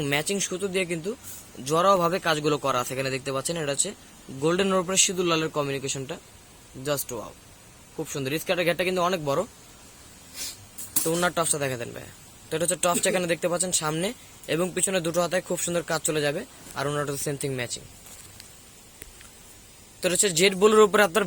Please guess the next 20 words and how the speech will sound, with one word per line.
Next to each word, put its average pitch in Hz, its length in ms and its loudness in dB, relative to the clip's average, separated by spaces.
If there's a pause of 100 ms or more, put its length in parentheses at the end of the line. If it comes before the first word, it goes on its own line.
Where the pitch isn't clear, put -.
ভেলভেটের 185 440 6
উপরে 139 260 0
লেহেঙ্গাটা 135 360 0
দেখতে 131 160 -4
পাচ্ছেন, 143 360 -2
জড়ো 143 200 0
কাজ 135 240 -4
করা, 127 140 -4
একদম 151 320 -4
জেড 160 220 2
ব্লু, 123 160 -6 (400)
ব্ল্যাক 147 260 0
শাইনিং 175 220 -2
যদিও 160 300 0
আসতেছে, 160 240 -4
কিন্তু 160 240 -4
এটা 151 100 -2
হচ্ছে 175 160 0
জেড 143 300 -2
ব্লু 143 100 -2